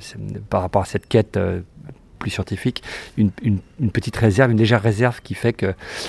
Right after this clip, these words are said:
et une, une réserve poétique, qui fait que son, son travail, évidemment, n'a, n'a, n'a pas grand-chose à voir avec, euh, un travail scientifique, euh,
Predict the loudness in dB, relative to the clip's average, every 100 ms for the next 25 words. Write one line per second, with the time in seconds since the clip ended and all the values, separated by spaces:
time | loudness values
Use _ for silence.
0 | -2 2 2 4 4 4 4 4 2 0
1 | -2 -2 -8 -8 -18 -20 -20 -12 -2 -2
2 | 0 -2 -2 -2 -2 0 2 2 0 -6
3 | -6 -2 2 4 4 2 -2 -2 -2 0
4 | 0 -2 -4 -14 -6 -2 0 0 0 0
5 | 2 4 4 2 -2 -2 -4 -4 -8 -14
6 | -8 -6 -2 0 0 0 -6 -10 -6 -4
7 | -4 -6 -6 -6 -4 -2 -2 -4 -6 -6
8 | -8